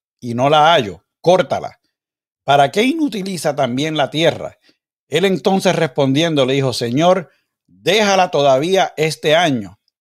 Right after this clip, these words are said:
hasta que yo cabe alrededor y echarle abono. Así tal vez en adelante dé fruto,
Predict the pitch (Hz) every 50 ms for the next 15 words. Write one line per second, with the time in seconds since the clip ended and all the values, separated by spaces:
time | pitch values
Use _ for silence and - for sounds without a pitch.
0 | _ _ _ - 127 127 123 - - 120 117 110 117 110 110 120 147 151 131 -
1 | 175 214 220 190 170 160 147 131 127 135 123 120 120 131 165 180 - 254 - _
2 | _ _ - 117 113 113 110 - 123 127 135 147 156 156 143 120 110 95 78 67
3 | - _ _ _ _ _ - 98 101 - 123 127 123 165 151 147 143 165 190 202
4 | 190 - - _ - 135 123 117 117 117 113 113 120 135 160 185 202 185 151 135
5 | 123 117 _ _ _ _ _ _ _ _ 107 107 156 190 190 - 196 202 226 240
6 | 175 - 101 101